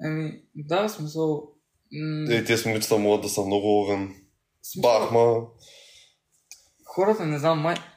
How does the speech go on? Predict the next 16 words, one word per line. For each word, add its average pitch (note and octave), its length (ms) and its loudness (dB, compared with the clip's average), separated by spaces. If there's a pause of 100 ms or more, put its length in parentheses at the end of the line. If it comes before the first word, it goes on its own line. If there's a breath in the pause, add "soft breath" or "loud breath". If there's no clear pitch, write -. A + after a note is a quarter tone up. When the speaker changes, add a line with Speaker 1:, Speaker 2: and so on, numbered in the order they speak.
(160)
Speaker 1:
не D3+ 100 -2
си F3+ 140 -8
дават G#3 240 2
сметка, F3 380 -6
че, D#3 400 -4 (320)
нали, F3 100 0
хубаво F#3 300 4
е A3 60 6
да F3 420 0
ходиш E3 340 2
на D3+ 80 -4
среща D3 360 0
без C3+ 440 0
expectation B2 880 -4
за B2 300 -6
нищо. C3 440 -6